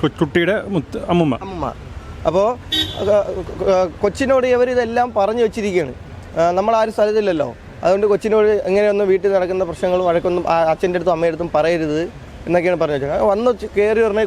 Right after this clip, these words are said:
Speaker 2: കൊച്ച് എന്നോട് ആദ്യമേ സത്യം പറഞ്ഞു, "ആ, അപ്പാപ്പൻ ചെയ്തതാണ്, അപ്പാപ്പ ഒഴിച്ചു തന്നതാണെന്ന്" പറഞ്ഞു. അതിന് ശേഷം ഒരു പത്ത് മിനിറ്റ് കഴിഞ്ഞ് കൊച്ചിൻ്റെ അടുത്ത് പോയി ചോദിച്ചാൽ കൊച്ചൊന്നും പറയണില്ല. കൊച്ച് നിന്ന് വിറയ്ക്കുകയാണ്, പേടിച്ച് നിന്ന് വിറയ്ക്കുകയാണ്. അതിന് ശേഷം വൈഫ് ജോലി, ഏ, ജോലി ചെയ്യുന്ന സ്ഥലത്ത് നിന്ന് വൈഫ് തിരികെ വന്ന്,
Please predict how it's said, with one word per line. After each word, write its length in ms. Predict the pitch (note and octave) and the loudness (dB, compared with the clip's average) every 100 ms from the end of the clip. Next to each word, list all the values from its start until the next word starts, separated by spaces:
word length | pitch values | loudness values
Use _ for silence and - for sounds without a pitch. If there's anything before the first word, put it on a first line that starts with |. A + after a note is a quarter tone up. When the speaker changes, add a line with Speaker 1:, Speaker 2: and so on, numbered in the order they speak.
| G3 | 0
Speaker 2:
കൊച്ച് 180 | - A3+ | 0 0
എന്നോട് 240 | G3+ G#3+ G3+ | 2 2 2
ആദ്യമേ 280 | F#3+ G3 F3+ | 2 0 0
സത്യം 200 | E3+ F#3+ D#3+ | 0 0 0
പറഞ്ഞു, 180 | B2+ - - - - - - - | -2 -8 -12 -12 -12 -12 -8 0
"ആ, 20 | E3 D#3+ | 0 2
അപ്പാപ്പൻ 300 | F#3+ F#3 F#3 F3+ | 2 0 2 2
ചെയ്തതാണ്, 400 | F3 E3+ D#3+ F3+ - - - - | 4 2 2 -2 -6 -16 -12 -4
അപ്പാപ്പ 180 | D3+ F3+ F#3 | 0 2 2
ഒഴിച്ചു 180 | F3 F3+ | 0 0
തന്നതാണെന്ന്" 380 | E3+ E3 D#3+ D3+ | 2 2 2 0
പറഞ്ഞു. 180 | B2+ A#2+ - - - - - | -2 -4 -10 -14 -14 -6 -2
അതിന് 160 | G#3 B3 | 0 2
ശേഷം 280 | A3 A3+ A3 B3 | 2 2 2 0
ഒരു 100 | A#3 | 2
പത്ത് 160 | A3 F3+ | 0 0
മിനിറ്റ് 200 | A#3 A3 A3+ | 0 2 2
കഴിഞ്ഞ് 200 | A3 G#3+ | 2 2
കൊച്ചിൻ്റെ 260 | G#3 G#3+ A3 | 0 0 0
അടുത്ത് 180 | G#3 G3+ G3+ | 0 0 2
പോയി 140 | G#3 F#3+ | 2 2
ചോദിച്ചാൽ 320 | G3+ F#3 G3+ G3+ G3 | 2 2 0 0 -2
കൊച്ചൊന്നും 380 | E3 A#3 G#3+ G3 | 0 0 0 0
പറയണില്ല. 300 | F#3 F3 E3 E3+ | 0 0 0 -2
കൊച്ച് 200 | - A#3+ | -2 -2
നിന്ന് 160 | A3+ A#3 A3 | 0 0 2
വിറയ്ക്കുകയാണ്, 440 | F3 G3 G#3 F3 D3+ | 2 0 0 -2 0
പേടിച്ച് 280 | F3+ F#3+ A3+ | 0 0 0
നിന്ന് 140 | G#3 G#3 | 2 2
വിറയ്ക്കുകയാണ്. 420 | E3 D#3+ E3+ B2+ - - - - - | 2 0 0 -2 -8 -14 -14 -10 -2
അതിന് 180 | F3 G#3 | 0 2
ശേഷം 220 | G#3+ G#3+ G#3+ | 2 2 2
വൈഫ് 300 | G3 G3+ F#3+ G#3+ F#3+ F3+ | 2 2 2 2 2 0
ജോലി, 160 | G3+ F3+ G3 | 0 0 0
ഏ, 60 | F#3 | 2
ജോലി 140 | G3 | 2
ചെയ്യുന്ന 180 | G3 G3 F#3+ | 2 2 0
സ്ഥലത്ത് 220 | F#3 F#3+ | 0 0
നിന്ന് 140 | F#3+ F3+ | 0 2
വൈഫ് 180 | F3+ F3+ | 2 2
തിരികെ 220 | F3 F3+ F3+ | 2 2 4
വന്ന്, 220 | E3+ E3+ | 2 0